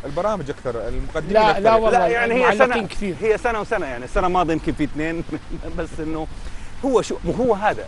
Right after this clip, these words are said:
Speaker 3: أنت، أنت لما تدخل ما أنت جاهز راح تخطئ. إذا أنت ما أنت جاهز راح تخطئ. يعني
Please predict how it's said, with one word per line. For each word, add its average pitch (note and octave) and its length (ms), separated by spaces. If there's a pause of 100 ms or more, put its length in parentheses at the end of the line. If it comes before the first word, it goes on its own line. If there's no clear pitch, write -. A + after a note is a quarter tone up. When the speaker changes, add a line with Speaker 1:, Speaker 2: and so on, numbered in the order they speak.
(120)
Speaker 3:
أنت، F3+ 160
أنت F3 440 (140)
لما D3 360
تدخل - 280
ما D3+ 140
أنت E3+ 140
جاهز A#2+ 400 (800)
راح - 100
تخطئ. - 420 (760)
إذا D3 180
أنت A3 180
ما G#3+ 80
أنت G3+ 120
جاهز F#3 340
راح D4 100
تخطئ. - 360 (680)
يعني C#3 260